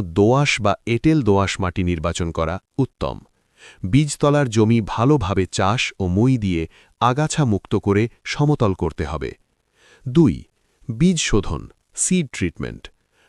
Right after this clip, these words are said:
ভালো চারা উৎপাদনের প্রথম ধাপ হল বীজ শোধন। উপকারিতা, বীজবাহিত রোগ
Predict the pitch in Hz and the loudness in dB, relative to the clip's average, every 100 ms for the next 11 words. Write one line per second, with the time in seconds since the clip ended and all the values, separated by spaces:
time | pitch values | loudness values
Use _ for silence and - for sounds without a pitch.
0 | - 92 127 156 190 143 131 123 104 - | -10 -4 0 2 2 2 2 2 0 0
1 | 107 113 113 - 107 - 143 123 - 92 | 2 2 2 0 -4 -2 0 0 -4 -6
2 | - 95 139 - - 120 160 127 - 90 | -2 0 -2 -4 -10 -2 0 0 -4 -4
3 | 85 65 50 _ _ _ _ - 123 107 | -4 -8 -10 _ _ _ _ -2 -2 0
4 | 92 82 98 143 _ _ _ _ 113 104 | -2 -4 -6 -8 _ _ _ _ -8 0
5 | 180 151 131 120 139 147 107 117 | 2 2 0 -2 0 2 4 2